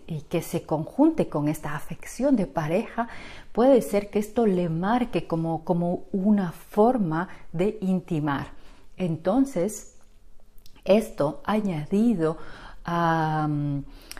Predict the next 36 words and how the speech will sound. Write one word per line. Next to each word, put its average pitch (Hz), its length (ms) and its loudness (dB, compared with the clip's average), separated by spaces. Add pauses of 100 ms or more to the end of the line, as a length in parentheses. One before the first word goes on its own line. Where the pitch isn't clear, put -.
(420)
a 160 460 2
la, 151 300 2
a - 160 -2
la 180 260 0
publicidad 202 1000 0
que - 140 -2
también 147 480 -2
se 180 200 -2
da 147 440 -2
a 160 160 -4
través 147 380 -2
del 170 120 0
contenido 160 560 -2
para 156 220 -2
adulto, 196 400 2
que 185 80 -4
muchas 175 360 -2
veces 160 280 -6
se 185 100 -4
le 151 100 -4
toma 160 440 -4
como 170 560 0 (340)
educación, 165 840 0
que 165 140 -2
no 151 220 0
es 175 200 -2
educación, 170 960 -2 (380)
es, - 400 -8
puede 160 220 2
ser 160 240 -2
entretenimiento, 170 1040 0
sí, - 260 -2
pero 156 220 -2
no 151 120 -2
es 160 120 -2
educación. 269 640 2